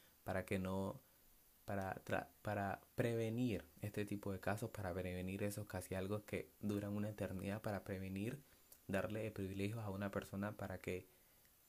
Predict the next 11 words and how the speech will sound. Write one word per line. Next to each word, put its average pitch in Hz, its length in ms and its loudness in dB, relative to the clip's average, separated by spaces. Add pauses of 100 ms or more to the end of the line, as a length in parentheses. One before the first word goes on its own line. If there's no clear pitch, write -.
(600)
haga 107 280 0
con 98 320 -2 (200)
nosotros 98 640 2
lo 101 160 -2
que 90 100 -4
se - 160 -6
le 92 100 -2
dé 95 60 -2
la 101 140 0
gana, 110 220 -2
porque 92 380 -4